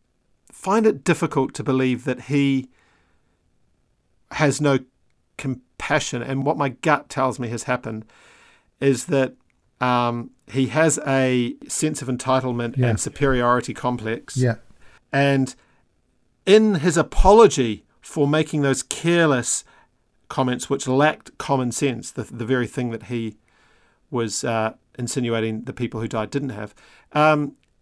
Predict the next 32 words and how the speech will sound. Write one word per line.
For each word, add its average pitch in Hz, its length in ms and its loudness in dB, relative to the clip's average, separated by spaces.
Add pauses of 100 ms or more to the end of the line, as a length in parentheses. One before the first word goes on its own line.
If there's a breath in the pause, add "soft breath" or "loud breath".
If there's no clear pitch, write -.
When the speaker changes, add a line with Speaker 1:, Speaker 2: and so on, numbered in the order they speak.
(140)
Speaker 1:
in 185 160 0
his 180 160 2
apology, 160 720 2 (720 soft breath)
he's 170 280 -2
unable 214 480 4
to - 140 -2
then 170 400 0 (200)
realise, 151 540 2
"Oh 156 280 4
shit, - 500 -4
now 147 240 2
I 151 60 4
really 165 580 4
do 151 360 2
need 139 320 0
to 135 220 2
reach 135 480 -2
in 151 220 -2
and 123 280 -6 (300 soft breath)
actually 214 360 -2
extract - 460 -2
the 147 120 0
empathy 139 340 -2
that 120 240 -4
exists 120 640 -6
within 131 300 0
me." 107 160 -6
Speaker 2:
Yeah. 123 260 4 (340)
Speaker 1:
And, 139 240 -2 (160)
and 139 280 -2
express - 460 -2
it. 107 180 -6